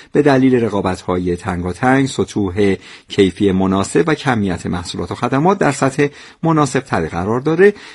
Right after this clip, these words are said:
و دارای خصوصیاتیه که در ادامه برای شما می‌گم. تعداد خریدار و فروشنده بسیار زیاده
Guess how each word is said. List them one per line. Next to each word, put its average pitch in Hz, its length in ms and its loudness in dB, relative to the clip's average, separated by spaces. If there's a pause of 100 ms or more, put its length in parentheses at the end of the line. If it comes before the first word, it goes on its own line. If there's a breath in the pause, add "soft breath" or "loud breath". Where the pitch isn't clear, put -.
(140 loud breath)
و 185 100 2
دارای 139 460 4
خصوصیاتیه 110 800 -2
که 165 200 -4 (220 loud breath)
در 165 260 -2
ادامه 92 380 0
برای 78 260 -10
شما - 220 -12
می‌گم. - 240 -18 (680)
تعداد 90 300 0
خریدار 90 360 -4
و 87 40 -6
فروشنده 98 460 -4
بسیار 101 420 -2
زیاده 120 440 2